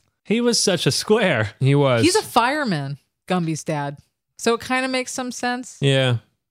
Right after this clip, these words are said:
Speaker 1: I don't know. It
Speaker 2: I
Speaker 1: was
Speaker 2: know.
Speaker 1: weird.
Speaker 2: His dad's kind
Speaker 1: He
Speaker 2: of a
Speaker 1: wa-,
Speaker 2: loser.
Speaker 1: he was like, "Hey, Gumby, I'm responsible." And I was like, "Come on,
Speaker 2: Yeah,
Speaker 1: man."
Speaker 2: Gumby's way cooler than his dad.
Speaker 1: Gumby's t-, totally cool. I don't know where he got it from. We never see Gumby's mom, do we?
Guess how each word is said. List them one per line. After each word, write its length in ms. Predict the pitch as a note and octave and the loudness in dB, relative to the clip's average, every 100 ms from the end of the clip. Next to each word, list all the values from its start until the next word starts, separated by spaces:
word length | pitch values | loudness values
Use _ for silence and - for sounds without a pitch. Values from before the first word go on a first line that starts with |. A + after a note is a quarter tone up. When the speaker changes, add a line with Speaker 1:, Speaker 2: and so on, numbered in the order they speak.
| _ | _
Speaker 1:
I 200 | C#3+ D#3+ | -6 -4
don't 120 | F3 | -2
know. 280 | F3+ E3 A2+ | 0 0 0
It 60 | D3+ | 2
Speaker 2:
I 40 | |
Speaker 1:
was 100 | D#3 | 2
Speaker 2:
know. 80 | C#3 A#2 | 4 2
Speaker 1:
weird. 180 | C3 G#2+ | 0 0
Speaker 2:
His 200 | D3 D3 | 0 2
dad's 300 | F3 F3+ - | 2 0 0
kind 160 | F3+ | 2
Speaker 1:
He 20 | D3+ | 4
Speaker 2:
of 60 | |
a 20 | |
Speaker 1:
wa-, 60 | B2+ | 4
Speaker 2:
loser. 340 | B2 A#2 A2+ | 2 2 2
Speaker 1:
he 80 | A2 | 2
was 100 | C#3+ | 0
like, 180 | C#3+ C3 - _ | 0 -2 -6 _
"Hey, 300 | A2 C#3 F3+ | -4 -2 -2
Gumby, 680 | G#2 - F#2 F#2+ A2+ E3+ F3 - _ _ | -6 -8 -8 -6 -4 -2 -4 -8 _ _
I'm 260 | A2+ F#3 A#2 | -2 0 0
responsible." 920 | G2+ - C#3+ G#3 F#3+ - A2 G2 F#2+ | -2 -4 -6 -4 -2 -2 -2 -4 -2
And 120 | G#2 | 0
I 40 | A#2 | 2
was 180 | A#2 - | 0 -2
like, 140 | B2 | -6
"Come 100 | F#3 | -2
on, 60 | D3+ | 2
Speaker 2:
Yeah, 80 | D3+ | 2
Speaker 1:
man." 220 | D#3+ G3 | 4 4
Speaker 2:
Gumby's 160 | A3+ D3+ | 4 4
way 200 | D3 C#3+ | 2 2
cooler 380 | - B2 A2+ | 2 2 4
than 160 | G#2 F#2+ | 4 2
his 140 | F#2 | 0
dad. 280 | - F#2 F#2+ | 0 2 2
Speaker 1:
Gumby's 200 | F2+ G2+ - _ - | 2 0 -4 _ -16
t-, 160 | - - | -16 -10
totally 340 | F3+ F#3 E3 | -4 -2 0
cool. 460 | B2 A#2 G#2 G2+ - _ _ - | -2 -2 -2 -4 -8 _ _ -4
I 80 | C3+ | 0
don't 80 | D#3 | 0
know 80 | |
where 120 | D3 C3+ | 0 0
he 60 | |
got 240 | C3+ F3 F3+ | 0 0 -2
it 40 | |
from. 260 | - A2 G#2+ | -4 -6 -4
We 140 | C3 | -2
never 200 | D#3 F3 | 0 0
see 220 | E3+ D#3+ | -2 -2
Gumby's 340 | B2+ C#3 C#3 G#2+ | 0 0 2 0
mom, 380 | G#2+ D#3+ C#3 G#2 | 0 0 -2 -4
do 140 | G#2+ | -4
we? 200 | C3+ F3+ | -4 -6